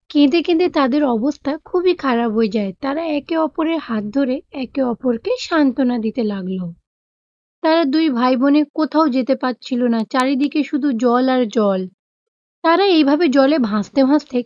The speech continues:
কৃষ্ণাপুর নামক একটা গ্রামে পৌঁছায়, কিন্তু সেখানেও চারিদিকে জল ছিল, চারিদিকে শুধু জল আর জল। তারা কিভাবে যে বাঁচবে সেই উপায়টা খুঁজে পাচ্ছিল না।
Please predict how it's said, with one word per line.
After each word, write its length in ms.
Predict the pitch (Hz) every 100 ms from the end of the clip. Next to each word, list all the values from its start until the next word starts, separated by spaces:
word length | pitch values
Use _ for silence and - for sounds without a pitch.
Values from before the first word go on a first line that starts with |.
| -
কৃষ্ণাপুর 560 | 233 190 247 254 285
নামক 380 | 277 277 277 269
একটা 240 | 285 - 339
গ্রামে 380 | 247 220 208
পৌঁছায়, 540 | 208 214 208 202 202 170 _
কিন্তু 300 | - 254 339
সেখানেও 500 | 311 254 202 233 269
চারিদিকে 540 | 302 240 214 214 226 339
জল 340 | 240 220 214
ছিল, 340 | - 226 196 185 170 _ _ _
চারিদিকে 520 | 208 208 240 294 339
শুধু 320 | 311 330 262 254
জল 340 | 220 233 247
আর 140 | 262
জল। 280 | 220 220 202
তারা 280 | 180 247 285
কিভাবে 520 | 285 240 226 233 277
যে 160 | 254 285
বাঁচবে 640 | 220 226 226 233 247 240 -
সেই 260 | - 285
উপায়টা 540 | 262 226 - 240 240 302
খুঁজে 340 | - 240 226
পাচ্ছিল 500 | 226 190 - 226 185
না। 220 | 175 170